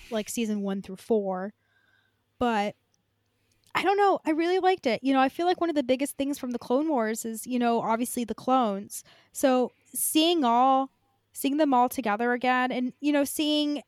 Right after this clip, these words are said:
the introduction of the Bad Batch, which I think was, this is a great arc to start off the season with. I really liked it. I really liked seeing old characters, like,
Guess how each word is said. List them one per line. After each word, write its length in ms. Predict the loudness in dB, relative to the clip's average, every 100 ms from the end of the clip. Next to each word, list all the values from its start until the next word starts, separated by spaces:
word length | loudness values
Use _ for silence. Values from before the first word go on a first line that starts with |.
| -4
the 220 | 0 0
introduction 520 | 0 -2 -2 -2 -4
of 80 | -4
the 60 | -2
Bad 280 | 0 -2
Batch, 380 | -2 -6 -6 -14 -8
which 400 | -6 -4 -6 -8 _ _ _ _ _ _
I 80 | -2
think 220 | 0 -2
was, 200 | -4 -8 -12
this 260 | -6 -4 -4
is 120 | -4
a 60 | -4
great 380 | -2 0 0 -2
arc 440 | -4 -4 -8 -20 _ _ -6
to 240 | -4 -4 -6
start 340 | -8 -6 -4
off 300 | -4 -6 -8 -12
the 80 |
season 400 | -10 -8 -8 -8
with. 200 | -12 -16 -20 _
I 120 | -2
really 300 | -2 -2 -4
liked 280 | -4 -4 -6
it. 160 | -12 -12 _ _ _ _ _ _ _ _ 0
I 80 |
really 360 | 0 0 -4 -2
liked 600 | 2 2 0 -4 -12 -14 _ _ _ _ _ _ _ _ _ _ _ _ _ _ _ _ _ _ _ _ _ -12
seeing 480 | -8 -2 0 0 -2
old 180 | -4
characters, 920 | -6 -10 -4 -4 -4 -6 -6 -6 -8 -6
like, 200 | -6